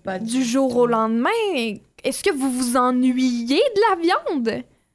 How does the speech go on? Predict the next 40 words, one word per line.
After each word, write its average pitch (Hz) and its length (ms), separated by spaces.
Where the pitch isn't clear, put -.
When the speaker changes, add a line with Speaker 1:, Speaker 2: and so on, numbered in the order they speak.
Speaker 1:
Euh, 208 240
moi, 208 500
personnellement, 214 640
non. 208 540
Je 208 120
m'ennuie 220 340
pas 220 220
du 226 260
tout 262 140
de 254 100
la 285 260
viande. 233 460
Mais 226 140
moi, 254 220
je 269 140
sais, 247 160
ça 247 140
m'a 214 120
pris 240 180
presque 214 480
un 214 380
an 202 260
à 190 120
devenir 190 560
végétalienne 180 920
à 226 220
cent 214 380
pour 208 280
cent. 214 480
Euh, 190 380
je 208 140
m'ennuie 262 280
pas 311 160
de 320 40
la 294 140
viande, 269 240
honnêtement. 240 340
Il 247 80
y 240 40
a 214 140